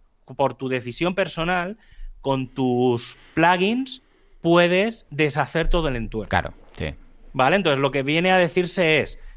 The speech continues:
Speaker 1: vamos a forzar. O sea, esto más o menos está bastante... Es de estas cosas que indirectamente está decidida, pero hay que, mm, empaquetarlo bonito.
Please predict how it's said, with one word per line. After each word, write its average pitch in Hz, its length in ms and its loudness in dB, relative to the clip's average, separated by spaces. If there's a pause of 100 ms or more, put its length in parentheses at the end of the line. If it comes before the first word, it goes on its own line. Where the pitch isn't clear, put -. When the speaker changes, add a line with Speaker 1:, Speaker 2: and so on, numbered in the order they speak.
Speaker 1:
vamos 160 380 2
a 175 100 4
forzar. 147 560 0
O 117 40 -10
sea, 165 160 -4
esto 185 240 0
más 165 220 -2
o 175 60 -2
menos 165 220 -2
está 147 160 -6
bastante... 151 540 -2 (360)
Es 180 100 -2
de 208 80 4
estas 208 240 2
cosas 220 320 4
que 190 120 2
indirectamente 185 640 0
está 185 140 0
decidida, 185 540 2
pero 175 180 2
hay 160 120 2
que, 175 320 2
mm, 156 560 -12 (120)
empaquetarlo 165 800 2
bonito. 139 600 2